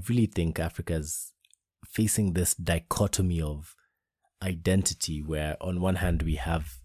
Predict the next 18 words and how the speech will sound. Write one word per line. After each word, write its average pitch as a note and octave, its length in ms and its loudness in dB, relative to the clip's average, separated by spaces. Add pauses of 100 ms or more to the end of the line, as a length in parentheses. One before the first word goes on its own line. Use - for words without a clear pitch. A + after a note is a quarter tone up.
these D#2+ 380 -4 (800)
relatively B2+ 720 4
new, F2 520 4 (440)
um, - 500 -12 (760)
Western E2 1000 2 (840)
capitalist - 1400 0
type F2 220 0
of D#2+ 140 0
ideals D2 1120 -4
of, C#2+ 400 -8
um, C3+ 220 -8 (520)
you G#2 100 2
know, F2 160 4
every G2 220 4
man F2+ 200 4
for F2 160 0
himself, D2+ 1000 0 (280)
um, - 280 -10